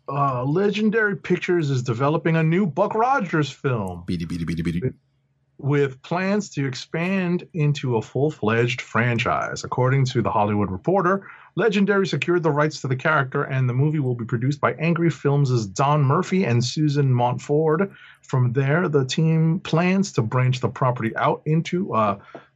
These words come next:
Speaker 1: television and anime series. Okay. Well, you know, if they get another, wh-, what was her name? Erin Gray? I'm down.
Speaker 2: Right? Uh, I, oh,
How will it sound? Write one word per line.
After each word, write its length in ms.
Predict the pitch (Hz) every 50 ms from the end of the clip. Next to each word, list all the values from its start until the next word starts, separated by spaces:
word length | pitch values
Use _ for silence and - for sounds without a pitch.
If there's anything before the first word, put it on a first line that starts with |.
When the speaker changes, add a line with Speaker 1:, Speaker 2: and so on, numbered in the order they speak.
| _ -
Speaker 1:
television 960 | - - 165 170 190 190 185 165 165 185 190 180 156 165 180 180 180 196 -
and 300 | - 143 135 131 131 127
anime 500 | 135 135 147 170 160 135 117 107 98 98
series. 600 | 95 - - 104 87 78 76 71 - - - 139
Okay. 580 | - - 214 - - - 226 202 - - - - _ _ _ _ _ _ _ _ _ _ _ _ -
Well, 220 | 156 165 180 185
you 100 | 196 196
know, 80 | 175 147
if 100 | 139 131
they 100 | 156 147
get 220 | 143 170 165 160
another, 640 | 156 151 147 151 156 151 156 151 147 143 127 - -
wh-, 200 | - 143 139 -
what 20 | -
was 200 | 131 156 151 -
her 80 | 156
name? 180 | 147 147 143 -
Erin 280 | - 127 127 135 135 123
Gray? 440 | 110 113 110 117 131 156 196 214 220 -
I'm 180 | - 120 165
down. 300 | 135 98 82 78 98 131 - _ _ -
Speaker 2:
Right? 380 | - 110 123 127 196 277 - - _ _ _ _ _ _ _ _ _ _ _ _ _ _ _ _ -
Uh, 320 | 131 143 143 110 127 143 -
I, 60 | -
oh, 160 | 131 135 107